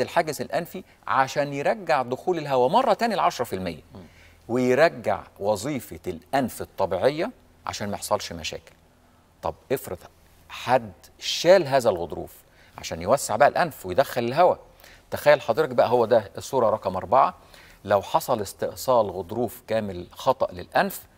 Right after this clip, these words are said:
Speaker 1: الانف بتفقد وظيفتها والغضروف بيفقد وظيفته مية في المية.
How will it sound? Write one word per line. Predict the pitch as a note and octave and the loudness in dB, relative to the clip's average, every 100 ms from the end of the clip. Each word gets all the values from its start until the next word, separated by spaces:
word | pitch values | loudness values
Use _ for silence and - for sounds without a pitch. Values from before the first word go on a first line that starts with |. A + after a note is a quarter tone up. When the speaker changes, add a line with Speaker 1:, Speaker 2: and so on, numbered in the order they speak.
| _ _ G#2 | _ _ -8
Speaker 1:
الانف | G2+ - G3+ F#3+ - A2+ | -8 -4 -2 -2 -6 -8
بتفقد | F#2+ - - A#3 - A#2 F#2+ | -10 -2 0 0 -2 -10 -8
وظيفتها | F#2+ F#2+ G#2 - D#3+ - E2+ - _ _ - | -4 -6 -6 -6 -6 -6 -12 -12 _ _ -6
والغضروف | A2 G2+ A2 F#2 E3 C3+ | -4 -2 -2 0 0 -2
بيفقد | F2+ G#2+ C3 C#3 - G2 F2+ | -6 2 2 2 -2 -8 -6
وظيفته | F#2+ B2+ - - G#2+ - | -6 -6 -10 -8 -10 -6
مية | A2+ C#3+ G#3+ F3 | -2 2 2 2
في | D3 | -2
المية. | C3 D#3 F#3 | -6 -4 -2